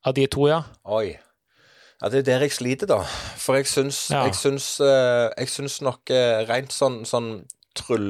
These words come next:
Speaker 2: trylleunderholdningsmessig, så syns jeg nok jeg liker The Illusionist best.
Speaker 1: Det gjør det, ja.
Speaker 2: Eh,
Speaker 1: Ja.
Speaker 2: men så syns jeg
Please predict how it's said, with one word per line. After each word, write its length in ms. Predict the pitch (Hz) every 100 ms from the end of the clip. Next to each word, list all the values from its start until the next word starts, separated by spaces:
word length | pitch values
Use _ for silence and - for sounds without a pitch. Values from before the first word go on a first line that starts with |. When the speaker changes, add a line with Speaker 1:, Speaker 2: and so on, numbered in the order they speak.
| 104 117
Speaker 2:
trylleunderholdningsmessig, 1200 | 131 160 180 180 202 202 175 - 170 101 - 92 -
så 160 | -
syns 260 | 131 135 139
jeg 80 | 160
nok 160 | 127 127
jeg 140 | 127
liker 560 | 123 123 98 87 85 113
The 120 | 123
Illusionist 560 | 107 107 - 175 165 _
best. 440 | 82 - - - - _ _ _ -
Speaker 1:
Det 140 | 123
gjør 100 | 127
det, 80 | 135
ja. 120 | 156 - - _ _ _
Speaker 2:
Eh, 260 | 98 107 104
Speaker 1:
Ja. 400 | 98 98 92 90 71
Speaker 2:
men 220 | 101 123
så 120 | 131
syns 280 | 131 139 135
jeg 260 | 143 127